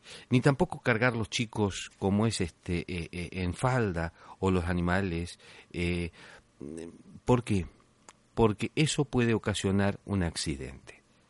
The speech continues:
Entonces tenemos que cuidarnos, cuidarnos más, querernos más.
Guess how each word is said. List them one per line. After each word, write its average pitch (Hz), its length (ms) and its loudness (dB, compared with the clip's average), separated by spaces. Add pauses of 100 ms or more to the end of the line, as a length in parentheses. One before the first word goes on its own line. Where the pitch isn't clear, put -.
(720)
Entonces 156 260 2
tenemos 180 280 6
que 156 120 4
cuidarnos, 113 1120 4
cuidarnos 107 460 4
más, 107 320 2
querernos 90 680 0
más. 67 380 -10